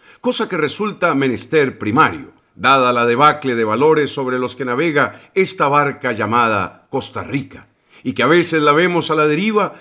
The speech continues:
por un mar de violencia y devaluación moral que preocupa al más liberal de los pensadores. El personal docente de la escuela más antigua del país, ubicada en Cartago,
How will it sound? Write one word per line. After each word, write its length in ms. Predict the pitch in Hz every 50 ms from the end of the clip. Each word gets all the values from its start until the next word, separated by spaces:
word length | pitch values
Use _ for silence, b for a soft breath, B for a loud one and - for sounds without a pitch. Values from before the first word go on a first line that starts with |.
| - -
por 140 | - 143 180
un 140 | 226 220
mar 240 | 185 185 190 185 160
de 80 | 160 156
violencia 680 | 143 143 135 123 139 175 208 208 202 - - - 147
y 60 | 135
devaluación 560 | 131 123 117 113 107 101 98 - - 180 180
moral 480 | 143 110 92 107 147 175 175 156 135 B B B B B
que 140 | 151 139
preocupa 500 | - 123 127 113 107 - 165 160 - 143
al 100 | 131 117
más 260 | 113 123 143 139 - 123
liberal 460 | 120 113 104 101 101 110 113 113 98
de 80 | 98
los 160 | 92 92 - -
pensadores. 840 | - 95 85 82 - 87 80 78 73 64 - - - - - _ _ _ _ _ _ _ _ _
El 120 | - 95 -
personal 380 | - 104 101 123 160 185 185
docente 540 | 160 143 135 - 160 175 180 180 175 - 202
de 80 | 185 127
la 80 | 95
escuela 320 | 87 - - 135 135 127 117
más 180 | 123 127 -
antigua 420 | 117 95 87 - 135 139 - 101 85
del 120 | 80 76
país, 560 | - - 78 98 143 165 113 101 - - _ _
ubicada 440 | - 104 92 80 - 131 131 113 92
en 80 | 87 76
Cartago, 640 | - 80 71 73 - - 147 135 95 78 78 -